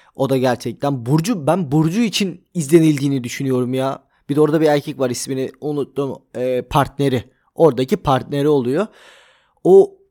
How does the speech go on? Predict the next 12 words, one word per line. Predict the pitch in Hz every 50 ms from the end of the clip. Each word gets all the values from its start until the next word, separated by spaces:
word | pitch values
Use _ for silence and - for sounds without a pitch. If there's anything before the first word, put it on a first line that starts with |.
| _ _ _
inanılmaz | 160 175 180 185 190 185 196 196 196 190 190 190 185 180 180 180 180 160 143 117 117
güzel | 123 113 113 123 120 120
oynuyor | 120 120 120 117 117 120 123
zaten. | 113 127 123 120 117 180 185 160 -
İkisi | - 147 - 160 - - 180 170 156 - _ -
götürüyor. | - - - - - 117 113 113 120 156 202 - _ _ _ _ _ _ _ _ _ _ _ _ _ _ _ _ _ _
Üçüncüsü | 185 180 - 233 214 202 208 208 247 226
Masumiyet. | - 240 147 139 143 147 143 - - 139 135 139 185 220 - - - - _ _ _ _ _ _ - 123
Dördüncüsü | 135 139 147 139 156 170 156 - - 139
Yargı. | 135 117 127 127 131 139 123 135 151 190 240 - _ _ _ - - _ _ _ _ _ _ -
Ve | - 214 247 240 240 -
beşincisi | - - 175 175 - - 139 127 101 104 -